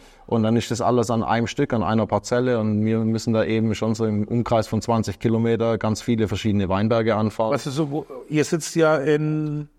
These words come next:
Speaker 1: In Korb. Also wenn wir oben bei uns am Weinberg sind, dann sehen wir direkt nach Stuttgart in den Talkessel rein
Speaker 2: Ja.
Speaker 1: und dann das Remstal hoch und Remstal rüber auf die, auf die kühlere Seite vom Remstal mit kleineren Seitentälern.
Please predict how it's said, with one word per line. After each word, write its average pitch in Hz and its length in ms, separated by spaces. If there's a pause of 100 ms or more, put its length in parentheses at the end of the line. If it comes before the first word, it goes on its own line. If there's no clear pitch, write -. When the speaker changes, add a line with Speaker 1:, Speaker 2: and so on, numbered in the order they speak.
(140)
Speaker 1:
In 113 220
Korb. 127 320
Also 101 260
wenn 117 140
wir 135 120
oben 151 300
bei 131 100
uns 135 200
am 120 120
Weinberg 131 400
sind, 131 220
dann 117 140
sehen 120 180
wir 113 80
direkt 110 320
nach 113 160
Stuttgart 120 380
in 110 60
den 104 60
Talkessel 117 480
rein 120 340
Speaker 2:
Ja. 127 120
Speaker 1:
und 110 220
dann 104 180
das 101 160
Remstal 104 420
hoch 117 300
und 101 100
Remstal 107 420
rüber 123 320
auf 104 200
die, 101 300
auf 92 180
die 104 140
kühlere 120 640
Seite 117 340
vom 107 180
Remstal 107 440
mit 101 160
kleineren 101 380
Seitentälern. 110 760